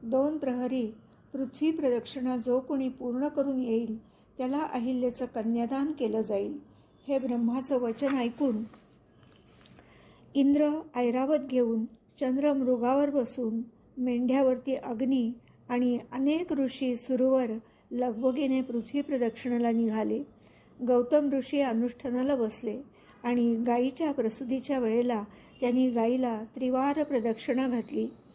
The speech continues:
उभयतोमुखी प्रदक्षिणा म्हणजे पृथ्वी प्रदक्षिणे समान आहे हे जाणून ब्रह्मानं गौतमाला अहिल्येचं कन्यादान केलं. सर्वजण पृथ्वी प्रदक्षिणा करून परत आले.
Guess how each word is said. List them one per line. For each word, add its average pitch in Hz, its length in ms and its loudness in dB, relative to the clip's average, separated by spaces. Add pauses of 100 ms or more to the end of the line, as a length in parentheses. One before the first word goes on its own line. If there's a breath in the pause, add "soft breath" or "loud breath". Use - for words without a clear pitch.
(460 loud breath)
उभयतोमुखी 262 1080 2
प्रदक्षिणा 240 720 -2 (280)
म्हणजे 247 340 2 (680 loud breath)
पृथ्वी 269 340 0
प्रदक्षिणे 269 580 2
समान 262 460 0
आहे 220 300 0
हे 269 340 -4
जाणून 240 480 2
ब्रह्मानं 226 600 2 (500 loud breath)
गौतमाला 247 720 2 (140)
अहिल्येचं 254 540 2
कन्यादान 240 720 0
केलं. 214 340 -2 (1040 loud breath)
सर्वजण 285 680 2
पृथ्वी 285 360 -4
प्रदक्षिणा 262 640 -2
करून 262 340 0
परत 269 360 0
आले. 208 300 -2